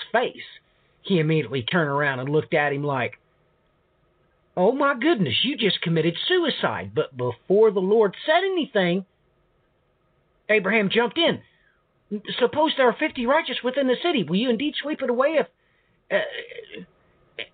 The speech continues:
and not spare the place for the sake of fifty righteous who were in it?" Did you catch that, Thames? That before he got, before the Lord replied to him, Abraham must have thought, "Oh, crap, I'm dead." <laughs> I mean,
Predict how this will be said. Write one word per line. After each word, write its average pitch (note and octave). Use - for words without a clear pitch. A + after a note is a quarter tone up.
and G#3
not B3+
spare C#4+
the C4
place D#4
for A#3
the F#3+
sake D#4
of -
fifty D4
righteous D4+
who D4+
were B3
in D#4+
it?" F4
Did C4
you C4+
catch C#4
that, B3+
Thames? B3
That A3
before A3+
he G#3+
got, F#3
before G#3
the G3+
Lord F#3
replied B3+
to F#3+
him, G3
Abraham F3
must E3+
have C#3
thought, C#3
"Oh, B2+
crap, B2+
I'm A#2
dead." D3
<laughs> -
I G3
mean, G3+